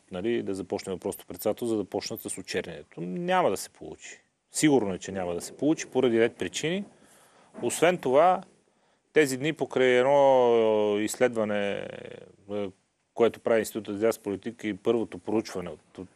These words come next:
това изследване, а, доктор Ирена Тодорова каза много хубаво нещо. А, двайсет и кусор години след началото на прехода българите като че ли свикнаха кои са, приеха себе си,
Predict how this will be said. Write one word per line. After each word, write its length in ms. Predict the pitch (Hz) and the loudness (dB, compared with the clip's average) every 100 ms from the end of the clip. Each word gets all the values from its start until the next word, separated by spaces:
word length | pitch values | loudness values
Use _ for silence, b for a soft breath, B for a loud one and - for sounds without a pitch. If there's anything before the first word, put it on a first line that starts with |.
| _ _ | _ _
това 200 | 98 95 | 0 0
изследване, 640 | - 110 131 160 165 156 156 _ _ _ _ _ _ - | 0 -2 -2 -4 -4 -8 -12 _ _ _ _ _ _ -4
а, 120 | 117 | -2
доктор 300 | 123 131 117 | 0 0 2
Ирена 320 | 113 123 120 | 4 4 2
Тодорова 460 | 95 107 117 127 110 | 0 2 4 4 4
каза 260 | 120 113 | 0 0
много 260 | 113 117 107 | 0 0 0
хубаво 440 | - 117 110 104 | -2 -2 0 0
нещо. 640 | 107 113 - 120 123 127 123 113 | -4 -6 -6 -2 0 0 -2 -4
А, 320 | 110 113 110 101 95 _ - | -4 -2 -4 -6 -14 _ -8
двайсет 420 | 98 131 131 - | 2 4 2 -2
и 80 | 104 | -8
кусор 280 | - - 101 | -8 -6 -4
години 220 | 110 107 | -4 -4
след 220 | 110 104 | -4 -6
началото 380 | 101 110 101 101 | -4 -2 -2 -6
на 60 | |
прехода 380 | 95 123 - 120 | -8 -8 -6 -6
българите 420 | 117 113 107 98 | -2 0 0 -2
като 160 | - _ | -16 _
че 140 | - | -6
ли 100 | 110 | -6
свикнаха 420 | 107 110 101 - 90 | -4 -6 -8 -12 -12
кои 200 | - 95 | -10 -10
са, 140 | - | -12
приеха 380 | - 101 104 - | -6 -4 -4 -6
себе 280 | - 95 92 | -8 -8 -8
си, 220 | - | -12